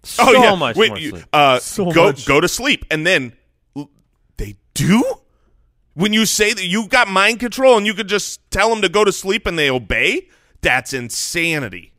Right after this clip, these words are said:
Speaker 3: Yeah, but you're gonna have a rude awakening because the
Speaker 2: At six years
Speaker 3: the
Speaker 2: old?
Speaker 3: six-year-old <laughs> does not listen.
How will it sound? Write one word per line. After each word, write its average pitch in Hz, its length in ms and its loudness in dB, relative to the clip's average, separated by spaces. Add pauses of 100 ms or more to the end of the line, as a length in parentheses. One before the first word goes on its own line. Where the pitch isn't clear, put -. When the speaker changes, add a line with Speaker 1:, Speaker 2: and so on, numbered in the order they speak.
(200)
Speaker 3:
Yeah, 143 300 2
but 135 140 2
you're 175 160 4
gonna 147 140 2
have 131 80 0
a 123 40 -4
rude 135 220 2
awakening 117 460 0
because 104 440 -8
the 113 280 -6
Speaker 2:
At 104 160 -12
six - 320 -10
years 104 100 -6
Speaker 3:
the 139 60 -4
Speaker 2:
old? 113 80 -4
Speaker 3:
six-year-old 185 840 -2
<laughs> - 20 -
does 180 300 -2
not 170 340 0
listen. 160 480 -2